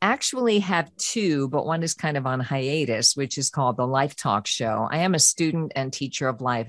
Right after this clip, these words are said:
as are we all. And I, and I'm also a huge fan of collaboration. So for one podcast,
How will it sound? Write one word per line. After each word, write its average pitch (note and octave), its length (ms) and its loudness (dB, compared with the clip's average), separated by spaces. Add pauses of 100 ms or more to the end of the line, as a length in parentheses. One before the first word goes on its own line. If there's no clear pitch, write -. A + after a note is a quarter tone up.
as B2+ 260 0
are A#2+ 220 -4
we A#2+ 260 -4
all. A2+ 400 -2 (420)
And C3 340 -2
I, C3 200 0 (160)
and C3+ 200 0
I'm C#3 220 2
also E3+ 380 4
a G#2 60 -2
huge G#3 720 0
fan D3+ 300 2
of C3+ 200 -2
collaboration. B2 880 0
So B2+ 480 4 (120)
for C3 420 4 (360)
one G#3+ 240 6
podcast, C3+ 760 2